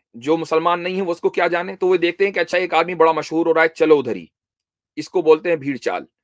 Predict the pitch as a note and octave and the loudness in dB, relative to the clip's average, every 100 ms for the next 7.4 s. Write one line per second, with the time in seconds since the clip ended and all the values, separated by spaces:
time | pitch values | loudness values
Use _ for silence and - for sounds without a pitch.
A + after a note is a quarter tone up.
0 | _ _ D3 C#3+ F#3 F#3+ D#3+ G3 D#3+ E3 | _ _ -8 0 2 2 0 0 2 2
1 | D3 D3 G2 _ _ _ _ _ _ _ | 2 -2 -4 _ _ _ _ _ _ _
2 | - D#3 F#3 G3 G#3+ G3+ G3 E3+ - - | -6 -4 -2 2 4 6 4 0 -10 -8
3 | F3 - G3 F#3+ E3+ E3+ E3 D#3 D#3+ D3+ | -6 -2 0 0 2 2 4 4 2 0
4 | C#3+ D3+ _ - D3+ E3 - F#3 - - | -2 -6 _ -4 -4 -4 -2 -4 -4 -6
5 | F3+ G3+ F3 D#3 D#3+ E3+ D#3 D3 C#3+ C#3 | -4 -2 -4 0 2 2 0 -2 -4 -6
6 | D3+ E3 D3+ C#3 C3 C3 C#3 C3+ C#3+ C#3 | -4 -4 -4 -6 -6 -2 0 0 -4 -2
7 | D3+ D3+ D3 C#3 | 0 2 0 -6